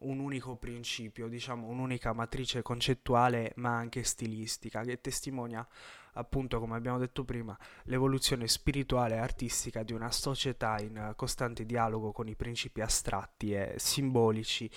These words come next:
ehm, del sacro e del metafisico.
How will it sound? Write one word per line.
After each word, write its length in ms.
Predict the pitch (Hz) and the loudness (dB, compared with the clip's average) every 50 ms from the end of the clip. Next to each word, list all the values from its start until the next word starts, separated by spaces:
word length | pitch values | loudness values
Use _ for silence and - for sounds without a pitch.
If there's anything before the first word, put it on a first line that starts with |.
| - - - - - - _ | -12 -14 -14 -14 -16 -16 _
ehm, 600 | - 113 107 104 104 - 110 117 123 127 131 131 131 | -6 -6 -4 -4 -6 -8 -10 -12 -12 -12 -10 -10 -6
del 240 | 123 127 120 120 | -2 -2 0 2
sacro 480 | - - 131 120 120 120 - - 123 117 | 2 4 6 6 6 6 4 0 -4 -4
e 60 | 110 | -2
del 140 | 104 107 104 | -2 -4 -6
metafisico. 840 | 110 110 - - 120 113 - - 104 104 104 104 127 127 - 65 - | -6 -8 -6 -4 -6 -6 -4 -6 -8 -8 -8 -8 -10 -10 -12 -12 -14